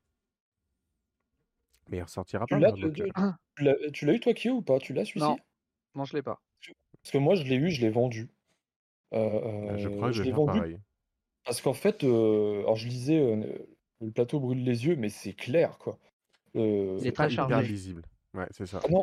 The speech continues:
Speaker 2: en
Speaker 3: Il est
Speaker 2: fait, il y a,
Speaker 3: très
Speaker 2: il y a
Speaker 3: chargé.
Speaker 2: des
Speaker 1: Beaucoup, beaucoup
Speaker 2: couleurs qui
Speaker 1: d'infos.
Speaker 2: te, alors,
Speaker 3: Ouais,
Speaker 2: heu,
Speaker 3: ouais.
Speaker 2: côté, côté daltonien, j'imagine que ça fonctionne, mais, heu, mais par contre, heu, ça brûle les yeux. <laughs> C'est,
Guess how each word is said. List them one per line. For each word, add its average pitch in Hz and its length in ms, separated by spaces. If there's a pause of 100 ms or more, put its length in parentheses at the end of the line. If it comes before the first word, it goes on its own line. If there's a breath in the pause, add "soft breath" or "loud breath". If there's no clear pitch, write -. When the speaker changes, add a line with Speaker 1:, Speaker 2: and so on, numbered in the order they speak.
Speaker 2:
en - 40
Speaker 3:
Il - 100
est - 0
Speaker 2:
fait, - 160
il - 40
y - 20
a, - 20
Speaker 3:
très - 0 (100)
Speaker 2:
il 139 80
y 127 40
a 117 40
Speaker 3:
chargé. - 0
Speaker 2:
des 117 160
Speaker 1:
Beaucoup, - 20
beaucoup - 200
Speaker 2:
couleurs 185 260
qui 95 120
Speaker 1:
d'infos. 95 80
Speaker 2:
te, 113 100 (180)
alors, 110 260
Speaker 3:
Ouais, 110 60
Speaker 2:
heu, 113 280
Speaker 3:
ouais. 123 220
Speaker 2:
côté, 139 140
côté 143 260
daltonien, 143 480
j'imagine 113 400
que 120 100
ça 110 200
fonctionne, 139 480 (520 loud breath)
mais, 113 440
heu, 101 500
mais 113 180
par - 220
contre, 175 360
heu, 104 340
ça - 260
brûle 131 400
les 180 200
yeux. 175 120 (120)
<laughs> - 140
C'est, - 340